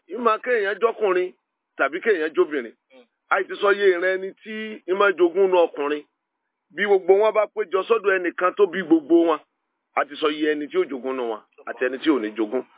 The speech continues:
Speaker 1: Bẹ́ẹ̀ náà làwọn obìnrin, a sọ iye àwọn tí máa jogún nú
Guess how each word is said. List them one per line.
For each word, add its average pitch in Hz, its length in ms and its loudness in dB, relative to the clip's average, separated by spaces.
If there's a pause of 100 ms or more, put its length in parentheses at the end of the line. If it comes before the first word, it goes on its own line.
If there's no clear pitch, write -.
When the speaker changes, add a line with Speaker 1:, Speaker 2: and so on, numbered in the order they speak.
(880)
Speaker 1:
Bẹ́ẹ̀ 220 220 4
náà 220 180 -2
làwọn 180 260 -2
obìnrin, 170 420 -4 (1000)
a 165 100 -6
sọ 196 140 -4
iye 180 160 4
àwọn 170 260 -4
tí - 120 -20
máa 214 180 -2
jogún 190 400 2
nú 196 80 4